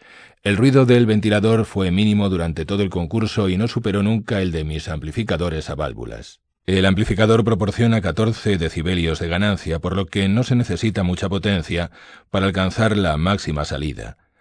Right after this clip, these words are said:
Normalmente entre veinticinco y cuarenta vatios son suficientes para alcanzar plena salida.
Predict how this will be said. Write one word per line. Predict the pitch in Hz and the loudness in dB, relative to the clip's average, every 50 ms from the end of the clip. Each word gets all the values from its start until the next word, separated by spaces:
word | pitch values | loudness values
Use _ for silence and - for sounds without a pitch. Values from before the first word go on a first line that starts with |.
| _ _ - - _ _ _ - | _ _ -20 -20 _ _ _ -4
Normalmente | 107 101 98 98 95 98 110 110 110 110 110 98 - 104 98 98 | -2 0 0 2 2 2 4 4 6 4 4 4 2 2 2 2
entre | 95 - 92 90 | 2 2 0 0
veinticinco | 85 90 90 80 85 87 - 120 120 110 117 117 110 107 | 2 2 0 0 -2 -2 0 0 0 0 2 2 2 2
y | 92 | 2
cuarenta | - 101 95 101 101 - 95 | 0 0 0 0 0 0 0
vatios | 90 110 113 101 - 113 113 110 - | 0 0 0 0 0 0 0 0 0
son | - 95 98 98 | -2 -2 -2 -2
suficientes | - 104 90 95 87 - 107 113 113 101 - 110 101 - | -2 -4 -4 -4 -4 -2 0 0 2 2 0 -2 -2 -2
para | - 85 76 78 | -2 -2 -2 -2
alcanzar | 78 76 76 71 67 65 - 98 95 90 76 | -4 -4 -6 -8 -8 -6 -4 -4 -4 -4 -4
plena | - 82 76 69 67 67 | -4 -4 -4 -4 -6 -6
salida. | - - - 82 80 71 57 55 60 - | -8 -6 -6 -4 -6 -6 -8 -10 -14 -14